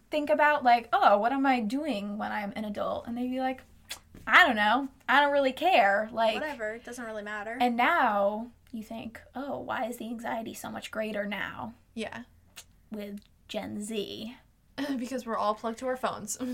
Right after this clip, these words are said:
Speaker 3: <laughs>
Speaker 1: Yeah, and just seeing, like, the ideal lifestyle
Speaker 2: Yeah.
Speaker 1: from influencers and celebrities.
Speaker 2: Mm-hmm.
Speaker 3: Yeah. And it's like,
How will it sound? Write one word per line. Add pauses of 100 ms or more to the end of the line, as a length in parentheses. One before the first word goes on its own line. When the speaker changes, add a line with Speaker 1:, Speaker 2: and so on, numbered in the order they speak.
(100)
Speaker 3:
<laughs>
Speaker 1:
Yeah,
and
just
seeing,
like, (400)
the
ideal (260)
lifestyle
Speaker 2:
Yeah.
Speaker 1:
from (180)
influencers
and
celebrities.
Speaker 2:
Mm-hmm. (180)
Speaker 3:
Yeah. (320)
And
it's
like,